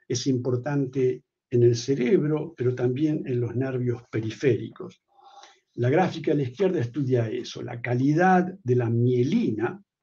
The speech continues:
esa vaina que recubre los nervios, en el,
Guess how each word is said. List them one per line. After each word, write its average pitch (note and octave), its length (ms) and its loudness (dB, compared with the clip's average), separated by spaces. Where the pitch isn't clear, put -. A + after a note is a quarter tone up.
esa A#2 240 -10
vaina C3+ 500 2
que B2 120 -10
recubre A#2+ 380 -8
los A#2 160 -2
nervios, C3+ 540 -4
en A#2+ 200 6
el, A2+ 120 6